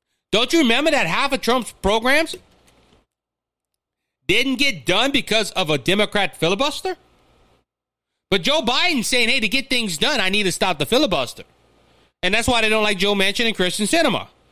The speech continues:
That's why Biden has been meeting with them. He's, he's telling them, "Hey, guys, y'all, Joe, Kristen, y'all, y'all messing up the program. We're supposed to get our socialistic agenda done by one-party states."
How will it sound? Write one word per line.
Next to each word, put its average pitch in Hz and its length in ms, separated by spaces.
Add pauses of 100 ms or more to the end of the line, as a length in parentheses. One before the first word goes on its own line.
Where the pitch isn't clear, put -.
(400)
That's 190 200
why 233 160
Biden 214 320
has 233 140
been 247 240
meeting 311 360
with 175 120
them. 151 160
He's, 202 240
he's 196 240
telling 311 300
them, 214 100
"Hey, 269 340
guys, 247 440
y'all, 233 120 (2000)
Joe, 311 600
Kristen, 330 540
y'all, 202 180
y'all 190 180
messing 294 380
up 302 140
the 254 100
program. 262 640 (540)
We're 269 200
supposed 311 340
to 262 80
get 294 180
our 254 60
socialistic 277 720 (320)
agenda 220 420
done 277 260
by 233 120
one-party 240 640
states." - 720